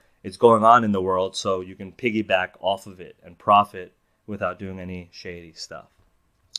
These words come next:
all right? The second two, you know, the last two strategies that I wanna cover is more so just overall,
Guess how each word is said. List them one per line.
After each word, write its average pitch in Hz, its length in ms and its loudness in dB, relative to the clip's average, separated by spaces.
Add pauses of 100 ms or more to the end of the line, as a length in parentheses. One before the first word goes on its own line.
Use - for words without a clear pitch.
(160)
all 104 60 -6
right? 107 200 -6 (460)
The 113 100 -10
second 170 400 0
two, 135 400 -6 (220)
you 110 120 -4
know, 104 120 -4
the 101 100 -4
last 117 360 2
two 135 80 -14
strategies 95 580 -6
that 95 140 -4
I 92 60 -4
wanna 95 200 -6
cover 92 380 -6
is 95 180 -12
more 127 380 -4
so 104 360 -4
just 101 440 -8
overall, 101 840 -2